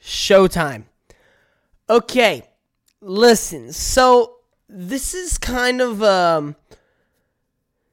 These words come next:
this is kind of an interesting one, because Princess Peach, uh, in general, is a super long-running joke of mine now. Um, when the Mario movie was announced, or,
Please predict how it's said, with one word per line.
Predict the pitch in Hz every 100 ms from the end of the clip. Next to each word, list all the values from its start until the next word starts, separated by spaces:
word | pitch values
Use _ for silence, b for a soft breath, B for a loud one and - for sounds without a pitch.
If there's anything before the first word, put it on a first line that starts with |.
| _ _
this | 262 269
is | 311 311
kind | 294 285 285
of | 285
an | 269
interesting | 254 254 214 226 202
one, | 185 214
because | 220 220 220 214 180
Princess | - 262 277 294 294
Peach, | - 254 233 - - - -
uh, | 185 180 175 -
in | 202 196
general, | 175 175 226 247 277 - _ -
is | 208 196 170 175
a | 180 175 160 -
super | - - 247 240 233
long-running | 190 165 175 170 170 165 151
joke | 139 143 160
of | 160
mine | 170 170 180 190
now. | 190 190 202 208 b b b _ -
Um, | 151 147 147 143 - _ _ _ _
when | 196 196 208
the | 196
Mario | 185 180 202 247 254
movie | 247 262 240 254
was | 214 190
announced, | 170 147 139 185 196 - - b b b b _
or, | 165 156 147 143